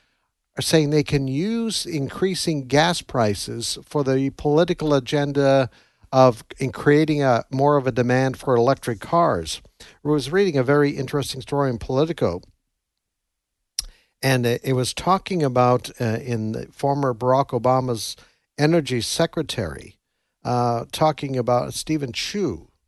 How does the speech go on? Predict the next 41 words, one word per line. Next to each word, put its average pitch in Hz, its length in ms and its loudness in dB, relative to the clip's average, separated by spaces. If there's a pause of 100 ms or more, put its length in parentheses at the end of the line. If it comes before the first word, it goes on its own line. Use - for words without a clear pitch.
(560)
uh, 117 260 -2
creating 160 500 2
a 135 80 0
durable 165 520 2
G 143 240 0
O 139 80 0
P 143 200 -8
talking 156 440 -2
point 127 240 -2
September 156 420 -4
two 147 160 -8
thousand 135 360 -2
eight, 131 260 -6 (100)
uh, 127 180 -2
two - 120 -8
thousand 131 360 -4
eight, 147 160 0
when 135 140 -4
he 123 80 -2
talked 175 360 -2
to - 40 -8
the 139 80 -4
Wall 143 240 2
Street 147 320 -6
Journal 143 480 0 (440)
about 143 360 6
the, 143 400 2
listen - 300 -4
to 190 100 -6
this, 135 420 0
benefits 185 800 0 (240)
of 131 160 2
having 147 320 2
gasoline 165 580 2
prices 143 540 0
rise 147 400 4
over 143 220 0
fifteen 160 500 -2
years 127 500 2 (320)
to 151 180 2
encourage 180 640 0